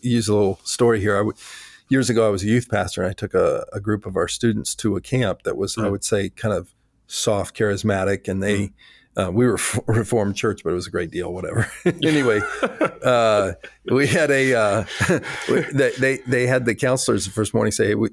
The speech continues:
Speaker 1: you know, tomorrow morning we want, or the first day we got there, tomorrow morning we want all you guys to go out. Don't even take your Bibles with you. We just want each of you to go fi-, ki-, find a quiet spot and pray and listen to the Lord speaking to you, and then come back and share with us, you know, what the Lord has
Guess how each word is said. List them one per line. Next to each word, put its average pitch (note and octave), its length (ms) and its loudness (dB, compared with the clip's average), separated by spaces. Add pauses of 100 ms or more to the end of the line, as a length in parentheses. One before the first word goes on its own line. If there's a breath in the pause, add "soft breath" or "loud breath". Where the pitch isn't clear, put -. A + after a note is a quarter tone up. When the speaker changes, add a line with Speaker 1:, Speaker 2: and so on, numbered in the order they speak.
Speaker 1:
you A2+ 100 2
know, G#2 120 2
tomorrow A#2 340 2
morning A2+ 260 2
we G2+ 120 -2
want, A2 260 0
or A2 140 -2 (360)
the G#2+ 100 -4
first A#2 200 -2
day A2 80 2
we G2+ 80 -2
got G2+ 160 0
there, G2+ 140 0 (140)
tomorrow C3 220 2
morning A#2+ 300 2
we G#2+ 80 2
want A#2 160 4
all A2+ 180 4
you B2+ 60 2
guys A2 240 2
to A2+ 80 -6
go G2 100 2
out. G2+ 300 0 (320 loud breath)
Don't A#2 160 2
even C3+ 100 2
take B2+ 220 0
your C3+ 60 0
Bibles A2 400 2
with - 180 -2
you. A2 80 0
We G#2+ 80 0
just - 260 -6
want A2+ 160 -2 (160)
each A#2+ 280 -2
of A2+ 80 2
you A2+ 60 4
to G#2+ 40 0
go G#2+ 160 2
fi-, - 160 -4 (160)
ki-, A2 240 0 (140)
find A#2+ 240 -2
a A2 40 -4
quiet A#2+ 360 0
spot G2+ 360 -4 (400 loud breath)
and G#2 220 -2
pray B2 460 2
and G#2+ 160 -4
listen A#2+ 420 0
to A#2 80 -2
the A2 100 -2
Lord G#2+ 360 0
speaking A2+ 460 -6
to - 140 -10
you, G2+ 160 -2
and G2+ 120 -4
then G2+ 180 -6 (320 loud breath)
come A#2+ 220 0
back A2 260 -2
and G2 100 -4
share A2+ 280 2
with G#2 180 0
us, - 400 -2
you A#2+ 100 -4
know, G#2 80 0
what F#2+ 140 -6
the - 80 -10
Lord G2 220 0
has - 260 -8